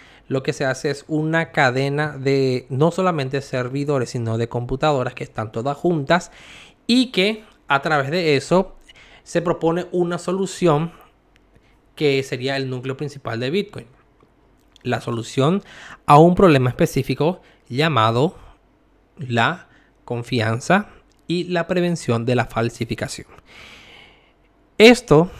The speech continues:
en el treinta y uno de octubre del año dos mil ocho,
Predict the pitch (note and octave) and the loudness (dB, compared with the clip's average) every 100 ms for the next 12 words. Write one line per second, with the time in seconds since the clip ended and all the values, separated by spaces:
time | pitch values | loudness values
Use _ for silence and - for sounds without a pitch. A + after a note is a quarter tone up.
0 | - - - - - - C#3 C3+ B2+ D3 | -16 -16 -18 -20 -20 -2 0 2 2 2
1 | D3+ C#3+ C#3+ F#3+ A3 G3 - C#3+ C#3+ D3 | 4 4 6 8 8 6 4 4 6 6
2 | C#3 A#2+ A#2 B2 C3+ - D3 C#3+ A2 - | 4 2 0 0 -2 0 2 4 2 0
3 | D3+ | -4